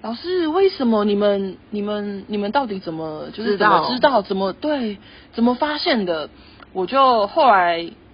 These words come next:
Speaker 1: 聊一聊之后，我就是一样，当下的那个气氛，我就是问说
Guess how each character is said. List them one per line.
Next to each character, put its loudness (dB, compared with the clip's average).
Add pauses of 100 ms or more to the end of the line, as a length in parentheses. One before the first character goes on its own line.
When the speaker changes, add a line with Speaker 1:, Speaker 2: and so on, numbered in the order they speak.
(540)
Speaker 1:
聊 2
一 0
聊 2
之 -4
后， 2
我 0
就 -2
是 -6
一 -12
样， -4
当 0
下 0
的 -4
那 -6
个 -6
气 -10
氛， -8
我 -8
就 -8
是 -6
问 -2
说 -8